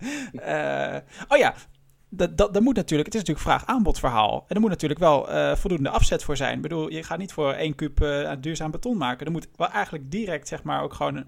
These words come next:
eh, ja, schaalvoordeel hebben. Eh, en gewoon dat je echt een fabriek kan opzetten met zo'n, eh, ja,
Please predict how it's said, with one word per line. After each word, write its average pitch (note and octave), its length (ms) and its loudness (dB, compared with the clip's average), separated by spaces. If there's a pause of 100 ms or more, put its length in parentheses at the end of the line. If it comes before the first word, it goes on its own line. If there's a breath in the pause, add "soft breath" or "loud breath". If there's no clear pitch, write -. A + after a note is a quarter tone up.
(160)
eh, C#3 280 -10
ja, D#3 120 -2
schaalvoordeel D3+ 680 -4
hebben. D3 340 -6 (100)
Eh, D3 540 -8
en D#3+ 180 -10
gewoon D#3 160 -6
dat D#3 100 -6
je - 60 -10
echt F3 120 -6
een D#3+ 120 -6
fabriek F#3 580 -4
kan D#3+ 160 -12
opzetten C#3 420 -8
met C#3+ 120 -6
zo'n, C3+ 440 -4
eh, D3+ 80 -8 (460)
ja, D#3+ 100 -2